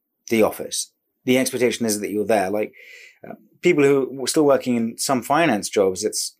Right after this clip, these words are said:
like, "Yeah, well, we, we can order in Deliveroo, Uber Eats, whenever we want on the budget." Yeah, 'cause they're keeping you working. The longer you're there, the more you're making money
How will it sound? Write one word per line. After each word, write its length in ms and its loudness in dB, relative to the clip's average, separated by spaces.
like, 180 -2
"Yeah, 120 6
well, 120 6
we, 140 4
we 160 2
can 120 0
order 340 4
in 220 0
Deliveroo, 640 4
Uber 280 4
Eats, 340 0
whenever 300 0
we 100 6
want 400 2
on 140 0
the 60 2
budget." 380 -2
Yeah, 280 0
'cause 180 -12
they're 80 -2
keeping 420 -2
you 120 0
working. 440 -2
The 100 0
longer 300 4
you're 160 6
there, 180 4
the 120 0
more 340 2
you're 220 -4
making 400 -2
money 340 -2